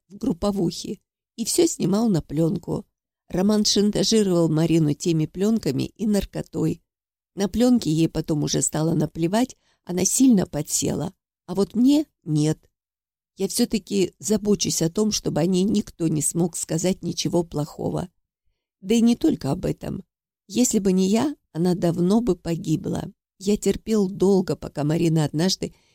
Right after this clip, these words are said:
не рассказала мне все откровенно от начала до конца.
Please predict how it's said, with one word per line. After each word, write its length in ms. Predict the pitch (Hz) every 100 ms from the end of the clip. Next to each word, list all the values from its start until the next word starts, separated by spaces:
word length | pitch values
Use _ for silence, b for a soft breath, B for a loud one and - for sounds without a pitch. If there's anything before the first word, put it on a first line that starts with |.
| _
не 120 | 180
рассказала 580 | 175 175 - 170 190 196
мне 200 | 180 156
все 220 | - 165
откровенно 640 | 165 - 165 165 202 202 135
от 140 | 117
начала 440 | - 143 - 196 180
до 160 | -
конца. 520 | 151 147 135 - -